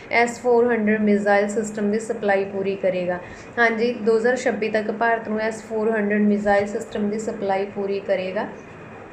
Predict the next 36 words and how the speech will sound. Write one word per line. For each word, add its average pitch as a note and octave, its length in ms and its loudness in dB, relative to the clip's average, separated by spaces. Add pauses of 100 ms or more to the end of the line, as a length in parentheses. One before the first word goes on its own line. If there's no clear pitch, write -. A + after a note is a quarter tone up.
(600)
ਰੂਸ। G#3 440 0 (440)
Option B3 360 0 (120)
A A3+ 100 4 (200)
is G#3 180 2
the A3+ 140 2
right G3+ 340 -2
answer। F#3+ 460 -4 (120)
ਹੁਣ G#3+ 140 0
ਰੂਸ G#3+ 380 -4
ਕਰੇਗਾ। A3+ 340 0 (440)
ਤਾਂ A#3 100 2
ਦੇਖ A#3 200 2
ਸਕਦੇ A3+ 360 0
ਹੋ A3+ 60 -2
ਤੁਸੀਂ G#3+ 300 -6
ਮੈਪ G3+ 300 2
ਦੇ G3 100 -2
ਵਿੱਚ G3+ 200 -6
ਰੂਸ। G3 380 -4
ਰੂਸ G#3+ 180 -6
ਦੀ A3+ 100 -4
ਕੈਪੀਟਲ G#3+ 440 -2
ਆ G#3+ 40 2
ਮਾਸਕੋ, G#3 460 0
ਕਰੰਸੀ G#3 480 -2
ਆ G3+ 40 2
ਰਸ਼ੀਅਨ A3+ 400 -2
ਰੂਬਲ, G3+ 320 0
ਪ੍ਰਾਈਮ G#3 320 0
ਮਿਨਿਸਟਰ, G3+ 580 -2 (600)
ਸੌਰੀ, G#3+ 260 2
ਇੱਥੋਂ G#3 140 -2
ਦੇ A#3+ 100 4
ਪ੍ਰੈਜ਼ੀਡੈਂਟ G3+ 560 0
ਆ G#3+ 40 2
ਵਲਾਦੀਮੀਰ G3+ 560 -2